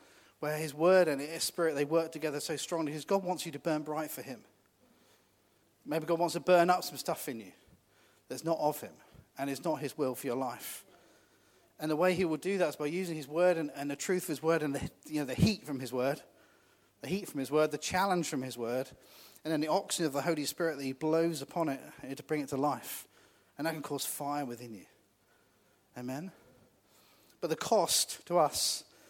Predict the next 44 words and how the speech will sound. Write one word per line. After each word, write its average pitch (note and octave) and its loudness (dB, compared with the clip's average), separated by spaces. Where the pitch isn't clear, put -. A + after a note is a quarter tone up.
is C#3+ -6
allowing E3+ 6
the C#3+ -4
Holy D#3 2
Spirit C#3 -4
to C#3 -12
do D3+ 0
what C#3 0
He C#3+ 2
needs C#3+ 0
to D3+ 2
do, E3+ -2
allowing E3 4
the D#3 2
Word D3+ 6
of C#3+ 2
God D#3 4
to B2 -10
get D3 -4
deep D#3+ -6
down D3+ -2
into C#3+ -2
our C3 0
hearts D3+ 0
and D3+ -4
not D3+ -2
be D#3+ 0
information, D3 -2
to C3+ -12
be C3+ -4
revelation. D3+ -2
And - -8
then D#3+ -4
to C#3+ -6
burn F3+ 0
up, D#3 -2
burn, E3+ 4
for F3 -4
us E3 -2
to E3+ -4
burn F#3 2
bright D3 0
for B2+ -14
him, D3 -6